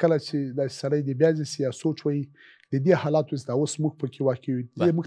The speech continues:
Speaker 1: تصور هم نه سوای کولی.
Speaker 2: مم.
Speaker 1: فکر به هم نه سوای کولی. چا به کله بحث په راغی چې موږ به بحث وکړو چې الله تعالی به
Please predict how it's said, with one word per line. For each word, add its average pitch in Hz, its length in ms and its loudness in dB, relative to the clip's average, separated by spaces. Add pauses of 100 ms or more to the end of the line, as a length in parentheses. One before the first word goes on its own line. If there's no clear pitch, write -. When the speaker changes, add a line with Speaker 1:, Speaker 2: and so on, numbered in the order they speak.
Speaker 1:
تصور 190 340 2
هم 196 140 0
نه 147 100 -4
سوای 113 200 -8
کولی. - 240 -14 (400)
Speaker 2:
مم. 85 180 -14 (300)
Speaker 1:
فکر 170 300 2
به 139 100 0
هم 170 180 0
نه 135 100 -4
سوای 120 200 -8
کولی. 117 200 -6
چا 180 140 -2
به 165 120 -6
کله 180 180 -2 (240)
بحث 175 260 -4
په 175 100 -2
راغی 170 160 0
چې 151 140 -8
موږ 170 140 -2
به 151 100 -4
بحث 165 180 -2
وکړو 151 220 -4
چې - 100 -6
الله 139 200 -2
تعالی 151 220 0
به 139 40 0